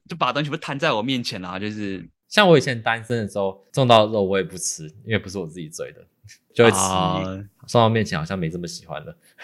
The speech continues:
Speaker 1: 可是我，我当下我还有出去两三次吧，就是我讲说这个，因为这个很明显，这个就是月老帮我找到的对象。
Speaker 2: 但你干嘛放月老鸽子啊？
Speaker 1: <laughs> 就是，<laughs> 抱歉，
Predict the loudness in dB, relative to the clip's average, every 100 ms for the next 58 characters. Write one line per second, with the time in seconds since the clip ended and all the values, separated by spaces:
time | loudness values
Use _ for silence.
0 | -20 _ _ -20 -10 2 6 6 6 4
1 | 2 2 2 0 -2 -6 -8 -4 -2 -2
2 | -4 -6 -6 -8 -8 -8 0 2 4 2
3 | 0 0 -4 -4 _ _ -4 2 4 4
4 | 4 4 0 0 -2 -6 -2 0 2 0
5 | -2 -2 0 -2 0 0 -2 -4 -6 -6
6 | -8 -4 4 4 6 4 4 4 2 -6
7 | _ 2 6 6 4 0 -10 -12 -12 -12
8 | -12 -14 _ -4 -2 -2 0 0 0 -2
9 | -4 -10 -10 -10 -16 -20 _ _ _ _
10 | -10 -4 0 0 0 0 0 0 -2